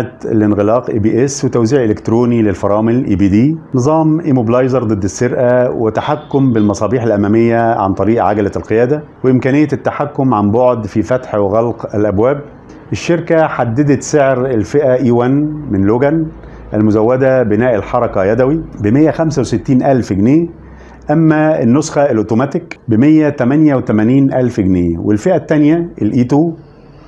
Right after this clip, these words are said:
اللي بتعتمد على نقل حركة يدوي سعرها مية سبعة وسبعين ألف جنيه،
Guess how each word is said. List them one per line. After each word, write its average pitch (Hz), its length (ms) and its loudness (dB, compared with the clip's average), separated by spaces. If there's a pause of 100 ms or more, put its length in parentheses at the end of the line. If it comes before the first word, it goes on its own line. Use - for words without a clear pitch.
(280)
اللي 107 120 2
بتعتمد 131 460 0
على 135 380 2
نقل 120 260 0
حركة 120 420 0
يدوي 135 380 2 (560)
سعرها 147 640 0 (500)
مية 151 320 4
سبعة 143 300 0
وسبعين 113 520 -2
ألف 123 340 -2
جنيه، 135 400 2